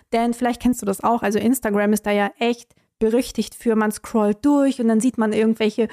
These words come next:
schönen Sachen, ja? Also ich liebe so Boho-Stil auch zum Einrichten und so diese ganzen Walla Walla Kleider finde ich immer richtig toll.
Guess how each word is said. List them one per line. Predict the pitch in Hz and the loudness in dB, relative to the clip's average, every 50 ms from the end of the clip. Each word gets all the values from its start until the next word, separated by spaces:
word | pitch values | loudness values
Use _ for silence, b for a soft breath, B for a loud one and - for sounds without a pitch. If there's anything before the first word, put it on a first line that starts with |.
| B B B B | B B B B
schönen | B - - 240 240 220 220 214 202 | B -4 0 2 2 4 4 2 2
Sachen, | 196 185 180 - 196 196 | 0 -2 -4 -2 0 0
ja? | 214 233 233 | 2 2 0
Also | - 202 208 220 | 0 0 0 0
ich | 214 - - | -2 0 2
liebe | 233 247 254 220 226 214 208 | 2 4 4 4 4 2 2
so | 196 208 208 208 B B B B - | 2 2 2 0 B B B B -6
Boho-Stil | 202 202 247 277 269 233 247 233 226 233 - - - - 233 226 - | -2 0 2 4 4 4 2 2 0 -2 -6 -8 -2 0 2 2 2
auch | - 196 208 202 | 2 0 0 -2
zum | - - 240 226 | -2 -4 -4 -4
Einrichten | - 233 254 269 247 233 233 226 226 - - - 214 208 | -4 -2 0 0 0 2 0 0 -2 -4 -6 -4 0 0
und | 208 208 202 | 2 2 0
so | 214 208 | 0 -2
diese | 185 214 214 208 208 | -2 0 0 0 0
ganzen | 214 208 214 - - 226 214 208 | 0 0 -2 0 0 0 2 2
Walla | 214 233 269 269 254 | 2 2 2 2 2
Walla | 247 269 294 294 277 254 | 2 0 2 2 0 0
Kleider | - - 262 240 240 233 233 | -2 -2 -2 0 0 0 -2
finde | - - 233 226 | -2 0 0 0
ich | 220 - | 0 2
immer | 233 233 240 254 247 | 2 2 2 2 2
richtig | 262 277 285 294 285 - - - - 277 262 277 262 - - | 2 2 2 2 2 0 -4 -4 -2 0 2 2 2 0 -2
toll. | - - 247 233 208 196 208 226 269 | -2 0 2 2 2 2 2 2 0